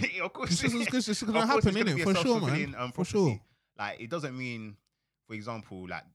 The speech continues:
Speaker 1: let's say diabetes, for example.
Speaker 2: Yeah.
Speaker 1: It doesn't mean you won't get it necessarily,
Speaker 2: Yeah.
Speaker 1: but you might increase the likelihood if you start to eat better.
Speaker 2: Yeah.
Speaker 1: Or you start to,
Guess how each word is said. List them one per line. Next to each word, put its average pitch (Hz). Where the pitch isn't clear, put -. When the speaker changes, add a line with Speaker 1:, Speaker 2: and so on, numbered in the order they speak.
Speaker 1:
let's 107
say 95
diabetes, 92
for 90
example. 87
Speaker 2:
Yeah. 127
Speaker 1:
It 110
doesn't 131
mean 107
you 95
won't 107
get 92
it 90
necessarily, 95
Speaker 2:
Yeah. 127
Speaker 1:
but 107
you 104
might 135
increase 120
the 110
likelihood 107
if 98
you 98
start 101
to -
eat 104
better. 90
Speaker 2:
Yeah. 143
Speaker 1:
Or 90
you 95
start 101
to, 92